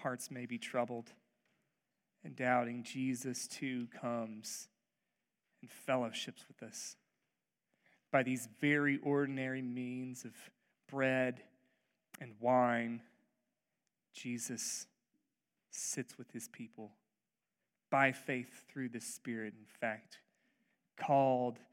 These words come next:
into the very throne room to where our, our real, actual, physical King is ruling and reigning over all things. And so, Lord,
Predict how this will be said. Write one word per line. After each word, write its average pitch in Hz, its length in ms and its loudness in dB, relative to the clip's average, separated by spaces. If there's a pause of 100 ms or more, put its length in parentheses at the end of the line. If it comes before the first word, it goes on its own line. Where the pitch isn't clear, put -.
(320)
into 151 300 -2
the 147 100 -4
very 123 320 -2
throne 120 540 -6
room 107 320 -10 (1600)
to - 80 -14
where 120 180 -2
our, 107 240 -2 (800)
our 123 100 -4 (120)
real, 117 380 0 (500)
actual, 117 680 2 (460)
physical 120 480 -6 (100)
King 117 300 -6
is 107 240 -14
ruling 113 460 -6 (400)
and 117 180 -10
reigning 117 400 -4
over 107 260 -8
all 101 200 -8 (100)
things. 101 480 -18 (760)
And 139 80 -16
so, 113 200 -10 (100)
Lord, 110 460 -4